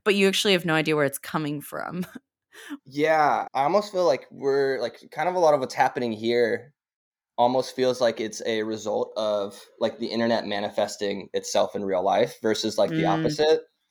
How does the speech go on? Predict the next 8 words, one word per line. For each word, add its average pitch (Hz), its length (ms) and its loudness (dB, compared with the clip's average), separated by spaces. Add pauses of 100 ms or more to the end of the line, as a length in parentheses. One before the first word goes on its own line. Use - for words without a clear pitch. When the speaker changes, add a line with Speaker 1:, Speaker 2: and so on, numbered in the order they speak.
(120)
Speaker 1:
Yeah. 143 340 -2 (180)
Speaker 2:
Um, 113 480 2
especially, 127 540 4
I 117 80 4
think, 117 300 -4
again, 123 260 2
like, 113 200 -2
post-covid, 151 800 2